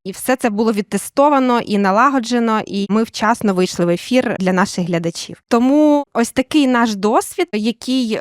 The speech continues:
це про наш старт після повномасштабного вторгнення. Далі ми продовжили уже весною цього року цілу лінійку розважальних проєктів, квізів, квіз-шоу.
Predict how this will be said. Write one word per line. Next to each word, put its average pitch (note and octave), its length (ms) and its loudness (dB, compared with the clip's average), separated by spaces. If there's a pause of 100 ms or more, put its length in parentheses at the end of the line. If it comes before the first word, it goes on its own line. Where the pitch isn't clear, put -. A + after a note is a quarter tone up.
(100)
це A3+ 100 0
про A#3+ 160 0
наш G#3+ 220 0
старт - 420 0
після B3 440 -4
повномасштабного A#3+ 600 -2
вторгнення. A3 560 -2
Далі B3+ 340 2
ми A3+ 140 2
продовжили G3+ 920 -2
уже F#3+ 180 -2
весною G#3 560 0
цього G#3 380 0
року F3 280 0
цілу G#3+ 380 0
лінійку F#3+ 460 0
розважальних F3+ 680 0
проєктів, C4+ 580 -6
квізів, G3+ 540 -4 (100)
квіз-шоу. C4 680 0